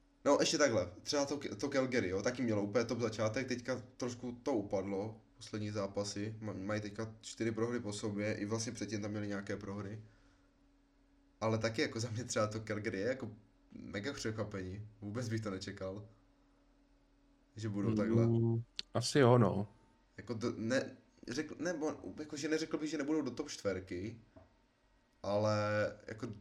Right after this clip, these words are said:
Speaker 1: top dva, <laughs> jako Anaheim, přehodil bych to asi. Ty, to třetí, čtvrté a první, druhé, jak kdyby naopak.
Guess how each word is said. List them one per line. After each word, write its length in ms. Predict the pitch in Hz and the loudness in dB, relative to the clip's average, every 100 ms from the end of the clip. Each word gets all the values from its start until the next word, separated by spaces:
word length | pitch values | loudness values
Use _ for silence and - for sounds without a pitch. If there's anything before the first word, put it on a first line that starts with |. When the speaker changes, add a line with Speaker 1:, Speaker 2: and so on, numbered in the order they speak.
| 98 104 - | -12 -12 -4
Speaker 1:
top 140 | 123 | -2
dva, 460 | 110 101 101 117 123 - 117 - | 0 0 2 0 -2 -8 -10 -12
<laughs> 280 | - - 110 | -18 -14 -10
jako 200 | 107 107 | -6 -2
Anaheim, 420 | 113 123 123 120 - | -2 0 -2 -4 -6
přehodil 400 | - 156 151 123 | -2 4 6 6
bych 180 | 107 107 | 4 0
to 160 | 107 95 | 0 0
asi. 280 | 95 95 95 - - - - - | 0 -4 -10 -18 -20 -20 -20 -12
Ty, 160 | - 107 - - | -8 -8 -10 -12
to 120 | - | -8
třetí, 320 | 117 127 123 117 | -6 -4 -2 -2
čtvrté 380 | 120 120 123 | -2 0 4
a 60 | 104 | 4
první, 260 | 110 110 110 | 2 -2 -2
druhé, 260 | 101 104 92 | -2 -2 -4
jak 100 | 98 | -6
kdyby 200 | 95 104 | -6 -2
naopak. 460 | 107 107 95 - | -2 -2 -4 -10